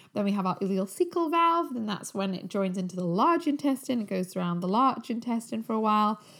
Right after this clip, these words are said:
Then it comes out to the rectum and boop, you poop it out. And also along the way, you have the liver, the gallbladder, and the pancreas all contributing.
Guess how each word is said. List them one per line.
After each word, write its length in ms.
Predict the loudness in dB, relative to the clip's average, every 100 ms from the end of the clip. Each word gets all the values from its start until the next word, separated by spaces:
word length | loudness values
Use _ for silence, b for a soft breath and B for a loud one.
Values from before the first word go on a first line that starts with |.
| B B -20 0
Then 320 | 4 4 2
it 140 | -4
comes 320 | -6 -4 -4 0
out 520 | 4 4 2 -4 -20
to 80 | -6
the 80 | 0
rectum 500 | 0 -2 -2 0 0
and 160 | -2 -4 _ _
boop, 340 | 2 2 2 -6
you 120 | -2 0
poop 260 | 0 2
it 60 | 6
out. 240 | 6 4 -2
And 80 | -2
also 240 | -2 2
along 260 | 4 6 4
the 80 | 4
way, 340 | 4 4 2 B B B B
you 160 | 0 2
have 200 | 2 0 2
the 100 | 0
liver, 440 | 2 2 2 2 -2
the 140 | -8
gallbladder, 760 | 0 2 2 2 2 2 2 0 B -10
and 100 | -4
the 40 | -4
pancreas 540 | -2 -4 -4 -6 -6
all 180 | 0 0
contributing. 1000 | 0 -2 -2 0 -4 -2 -4 -2 0 0